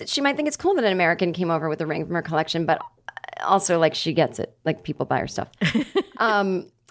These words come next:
Speaker 1: so, anyway, in that episode, Roger's like, "So many overage fees." She's like, "Roger, I need a bag in case I'm wearing this. I need options." She's like, "We've been together thirty years. I'm not changing. You're not changing." So that's what I say.
Speaker 2: Maybe just pull a Zoe.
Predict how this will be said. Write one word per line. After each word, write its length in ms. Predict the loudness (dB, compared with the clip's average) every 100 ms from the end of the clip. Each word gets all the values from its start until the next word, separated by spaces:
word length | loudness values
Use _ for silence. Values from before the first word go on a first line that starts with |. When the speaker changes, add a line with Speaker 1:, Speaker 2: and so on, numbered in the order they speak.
| _ -4
Speaker 1:
so, 640 | -2 2 4 4 2 -2 _ _ _ -20 _ _ _ _ _ _ _ _ _ 0
anyway, 260 | 2 2 2
in 100 | 2
that 120 | 2
episode, 400 | 0 -2 -4 -4 -20 _ _ _ -4
Roger's 340 | 0 0 2
like, 160 | 0 0
"So 180 | 0 2
many 240 | 4 2
overage 500 | 2 0 0 -2 -2
fees." 400 | -6 -4 -2 -4
She's 220 | -4 -4 -2
like, 220 | -2 -2
"Roger, 360 | -2 0 -4 -2
I 120 | -2
need 220 | 0 0
a 40 | 0
bag 380 | 2 0 0
in 120 | -4 -4
case 260 | -2 0
I'm 120 | 0
wearing 180 | 2 4
this. 200 | 2 2
I 80 | 0
need 160 | 0 2
options." 420 | 2 0 -4 -4
She's 140 | -2
like, 140 | -2 -2
"We've 120 | 0
been 140 | 0
together 280 | 2 0 -4
thirty 320 | 0 0 2
years. 340 | 2 2 0 -2
I'm 160 | 0 2
not 180 | 0 0
changing. 380 | -2 -2 -2 -2
You're 120 | -2
not 160 | -4
changing." 300 | -8 -10 -10 _ _ _ _ _ -14
So 160 | -4
that's 240 | 0 0 2
what 80 | 0
I 40 |
say. 200 | 2 0
Speaker 2:
Maybe 300 | 0 0 -2
just 240 | -4 -8
pull 220 | -2 0 2
a 60 |
Zoe. 380 | 2 2 2